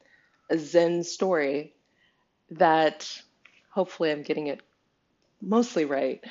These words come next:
that is of a, a student who's a monk living in a monastery, and a master, and the master describes something, and the student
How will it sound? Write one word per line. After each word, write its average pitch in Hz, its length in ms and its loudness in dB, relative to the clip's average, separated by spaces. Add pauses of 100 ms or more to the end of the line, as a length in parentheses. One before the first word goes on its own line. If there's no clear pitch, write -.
(560)
that 185 160 2
is 170 180 2
of 165 160 4
a, 151 360 2
a - 20 -6
student 202 680 0 (480)
who's - 540 -4 (340)
a 175 80 0
monk 170 420 0
living 170 300 0
in 175 60 2
a - 20 2
monastery, 147 880 -2 (640)
and 170 80 -2
a 165 40 -2
master, 175 440 0
and 156 100 -2
the 151 60 -4
master 180 420 -2
describes 170 540 -2
something, 156 680 -2
and 151 520 -4 (520)
the 165 100 0
student 175 460 4